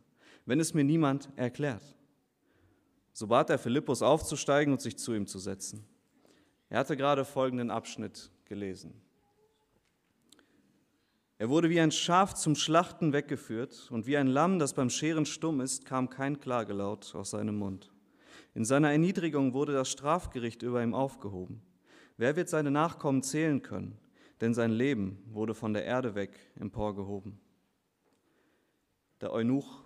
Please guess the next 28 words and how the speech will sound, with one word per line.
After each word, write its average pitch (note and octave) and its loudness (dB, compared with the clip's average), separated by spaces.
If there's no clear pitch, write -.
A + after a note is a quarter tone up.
wandte A2+ -4
sich A2+ -6
an G#2 -2
Philippus. A2 -8
"Sag B2 -2
mir D3+ 2
bitte, G2+ -2
von C3 2
wem E3 6
hier F3+ 6
die D#3+ 4
Rede D3+ 2
ist. - -8
Spricht - -8
der D3 0
Prophet C#3+ -4
von C3+ -4
sich A#2 -6
selbst D#3 -2
oder A#2+ -2
von D3+ -2
einem D#3 0
anderen?" E3+ -4
Da A2 -4
begann A#2 -2
Philippus D3+ -6
zu C3 -6
reden. G#2 -6